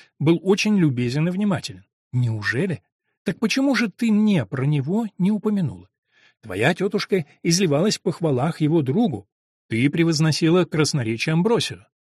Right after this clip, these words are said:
Но ни она, ни ты ни слова не сказали ни про наружность Дона Лоренцо, ни про его достоинство.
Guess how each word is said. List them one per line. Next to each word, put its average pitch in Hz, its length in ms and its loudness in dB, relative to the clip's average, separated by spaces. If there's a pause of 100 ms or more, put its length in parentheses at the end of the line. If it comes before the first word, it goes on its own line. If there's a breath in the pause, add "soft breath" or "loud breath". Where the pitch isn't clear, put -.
Но 143 220 0
ни 143 160 2
она, 120 520 0
ни 101 180 -6
ты 131 220 -2
ни 151 100 0
слова 147 340 0
не 135 140 0
сказали 117 480 -2
ни 156 160 2
про 180 180 0
наружность 143 680 0
Дона 117 240 -4
Лоренцо, 101 560 -2
ни 180 140 4
про 151 140 2
его 117 180 0
достоинство. 151 680 -4